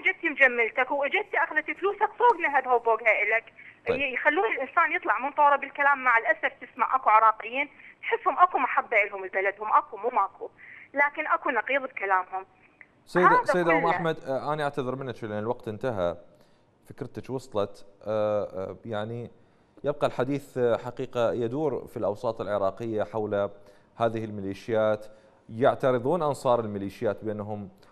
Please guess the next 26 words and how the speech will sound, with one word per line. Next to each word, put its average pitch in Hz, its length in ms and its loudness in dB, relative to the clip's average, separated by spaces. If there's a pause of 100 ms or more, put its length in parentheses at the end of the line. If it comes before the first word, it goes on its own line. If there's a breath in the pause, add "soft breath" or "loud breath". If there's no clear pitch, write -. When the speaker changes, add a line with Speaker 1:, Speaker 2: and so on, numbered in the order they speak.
(260 soft breath)
Speaker 2:
آه، 95 80 -2
يعني 110 460 -2 (100)
مثل 135 300 -6
ما، 110 360 -2
آه، 92 180 -2
قبل 110 480 -2
لما 107 260 -4
كان 107 400 -2 (260 soft breath)
داعش، 110 460 4
هو 117 100 2
داعش 123 380 2
هي 113 80 -2
كلمة 127 340 -4
اختصار، 117 500 -2
هي 113 120 0
اختصار 127 460 0
كلمة 120 320 -4
ل-، 101 360 -6
لتنظيم، 120 500 -6 (720 soft breath)
آه، 107 380 0
اسم 120 220 -4
طويل 120 440 0
واختص-، 165 420 -4
واختصرت 123 720 -2
بكلمة 120 360 -4
داعش، 107 540 2